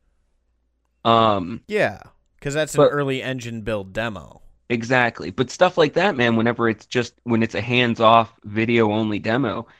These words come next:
Speaker 1: fuck yeah, release that shit online.
Speaker 2: Yeah. I mean, if you have a behind closed doors hands-on demo,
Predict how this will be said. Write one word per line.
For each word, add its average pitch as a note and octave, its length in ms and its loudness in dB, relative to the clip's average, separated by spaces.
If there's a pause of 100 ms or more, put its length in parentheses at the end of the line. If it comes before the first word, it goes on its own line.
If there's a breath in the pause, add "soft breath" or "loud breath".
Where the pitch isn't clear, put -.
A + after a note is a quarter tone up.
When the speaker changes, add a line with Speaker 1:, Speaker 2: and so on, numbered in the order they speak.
(120 soft breath)
Speaker 1:
fuck - 320 -10
yeah, F#4+ 140 -2
release A#2 320 -2
that F#2+ 160 -8
shit F#2+ 180 -8
online. G2+ 400 -12 (800)
Speaker 2:
Yeah. F3 240 -10 (1400)
I - 20 -18
mean, E3 120 -6
if D3+ 140 -10
you G#3 120 -4
have G#3 180 0
a E3 220 2
behind D3 420 -6
closed D#3+ 320 -4
doors C#3 360 -2
hands-on A#2+ 880 -8
demo, G3+ 460 -4